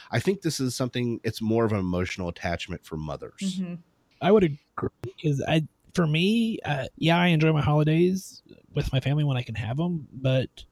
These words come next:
Speaker 3: that's all my children have ever known is that I work. I mean,
Speaker 2: Yeah. Mm-hmm.
Speaker 3: and so for them,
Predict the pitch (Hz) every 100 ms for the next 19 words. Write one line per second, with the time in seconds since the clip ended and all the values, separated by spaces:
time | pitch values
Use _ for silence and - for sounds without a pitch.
0 | _ 151 - 156 165 165 156 143 131 120
1 | 117 127 135 120 107 104 110 101 98 104
2 | 131 _ _ _ _ _ 113 104 - -
3 | 190 170 160 - - 190 175 180 165 _
4 | 143 - 147 135 131 143 131 160 160 160
5 | 160 156